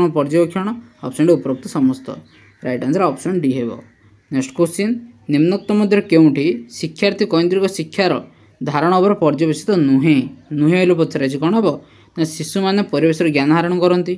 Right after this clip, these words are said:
ଏହା ଠିକ୍ ଅଛି। ଅପସନ୍ ବି, ସ୍ୱାଧୀନ ଭାବରେ କାମ କରୁଥିବାରୁ ଅନ୍ତର୍ନିହିତ ପ୍ରତିଭାର ବିକାଶ। ଏହା ମଧ୍ୟ ଠିକ୍ ଅଛି। ଅପସନ୍ ସି, ପିଲାମାନଙ୍କର ସାମାଜିକ ସାଂସ୍କୃତିକ ପରିବେଶରେ ଶିକ୍ଷଣକୁ ପ୍ରଭାବିତ କରେ। ଏହା ମଧ୍ୟ ଠିକ୍ ଅଛି। ଅପସନ୍ ଡି,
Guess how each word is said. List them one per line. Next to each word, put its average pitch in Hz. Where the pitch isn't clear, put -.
ଏହା -
ଠିକ୍ 156
ଅଛି। 170
ଅପସନ୍ 175
ବି, 185
ସ୍ୱାଧୀନ 147
ଭାବରେ 190
କାମ 147
କରୁଥିବାରୁ 180
ଅନ୍ତର୍ନିହିତ 175
ପ୍ରତିଭାର 165
ବିକାଶ। 170
ଏହା 135
ମଧ୍ୟ 147
ଠିକ୍ 165
ଅଛି। 180
ଅପସନ୍ 135
ସି, 202
ପିଲାମାନଙ୍କର 180
ସାମାଜିକ 180
ସାଂସ୍କୃତିକ 180
ପରିବେଶରେ 180
ଶିକ୍ଷଣକୁ 175
ପ୍ରଭାବିତ 170
କରେ। 180
ଏହା 135
ମଧ୍ୟ 151
ଠିକ୍ 190
ଅଛି। 185
ଅପସନ୍ 180
ଡି, 233